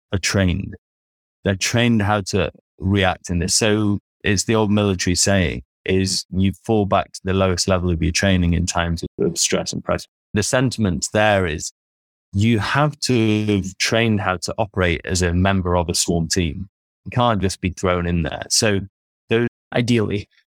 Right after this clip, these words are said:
Speaker 2: I think,
Speaker 1: I-,
Speaker 2: I think
Speaker 1: ideally.
Speaker 2: all of the time you are actually thrown into swarm teams, and that creates its own layers of complication and stuff.
Speaker 1: It does, but it, again,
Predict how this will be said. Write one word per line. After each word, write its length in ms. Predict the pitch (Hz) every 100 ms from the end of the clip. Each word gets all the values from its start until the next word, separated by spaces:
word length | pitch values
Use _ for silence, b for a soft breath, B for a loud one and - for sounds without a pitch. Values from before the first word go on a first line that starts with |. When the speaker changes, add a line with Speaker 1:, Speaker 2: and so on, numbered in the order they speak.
| -
Speaker 2:
I 260 | - 123
think, 140 | 135 123
Speaker 1:
I-, 60 |
Speaker 2:
I 40 | 131
think 120 | 135
Speaker 1:
ideally. 180 | 135 110
Speaker 2:
all 220 | 139 139
of 80 | 127
the 80 |
time 240 | - 127 117
you 160 | 113
are 180 | 120 135
actually 320 | 110 - 110
thrown 260 | 110 120 113
into 220 | 113 113
swarm 280 | 113 123 113
teams, 280 | - 117 110
and 80 | 113 -
that 180 | 120 -
creates 340 | 120 110 -
its 120 | 113
own 180 | 123 113
layers 460 | 117 113 113 113 110 _ _
of 280 | - 113 -
complication 680 | - 107 123 - 120 - -
and 140 | 113
stuff. 260 | - - -
Speaker 1:
It 120 | - _ _ _
does, 340 | 123 139 117 104
but 220 | - 123
it, 180 | 127 123
again, 560 | 120 131 127 120 110